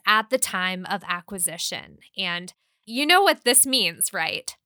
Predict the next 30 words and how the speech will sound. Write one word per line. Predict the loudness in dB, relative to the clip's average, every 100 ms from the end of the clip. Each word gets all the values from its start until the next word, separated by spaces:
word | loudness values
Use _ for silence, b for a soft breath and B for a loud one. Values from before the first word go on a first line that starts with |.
| _
The | -4
thing | 2 2 2
I'm | 4 4 4 -2 4
most | 6 6 2 0
excited | 0 2 4 4 0
about | -2 -4 -4 -6 -16 _ _ _
is | 2 2 4
that | 4 4
we | 2 0 2
are | 2 4
going | 6 6 4 0
to |
have | 0 2 4
so | 4 4 8 8 8 4
much | 2 4 4 4
more | 0 0 0 0 -2 0
to | 0 2
offer | 4 4 4 -4
you, | -4 -8 -10 -12 _ _
our | 4 6 4
agents, | 2 2 0 -4 -4 -4 -4 -8 2
and | 2 2 -4 -10 _ _
our | 2 4
future | 0 0 0 2 2 0 -2
agents. | -2 -2 -2 -8 -8 -2 -2 -4 _ _ _ _ _ _
One | -2 4 4 2
thing | 2 2 4
I | 4 4
have | 4 0 -4
valued | 2 4 4 0 -10 -12